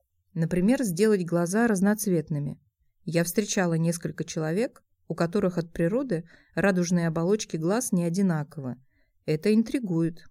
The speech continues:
отвлекает внимание от других черт лица. Именно это мне и нужно. Тем более возможности макияжа для офиса ограничены.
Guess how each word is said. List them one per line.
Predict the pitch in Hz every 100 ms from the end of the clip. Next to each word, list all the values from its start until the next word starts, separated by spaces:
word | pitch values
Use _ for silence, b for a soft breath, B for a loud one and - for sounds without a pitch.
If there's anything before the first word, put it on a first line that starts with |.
| - _
отвлекает | 160 175 180 180 175 170
внимание | 165 165 202 254 190 160
от |
других | 156 165 170 175
черт | - 170 -
лица. | 180 175 156 147 - _ _ _ _
Именно | 170 165 156 156
это | 190 233 185
мне | 156 160 170
и |
нужно. | 165 147 147 143 151 _ _ _ _
Тем | - 175
более | 226 269 175
возможности | 160 160 180 202 196 - 165
макияжа | 165 165 165 196 254 196
для | 156 156
офиса | 185 - - 170
ограничены. | 160 170 160 147 - 147 139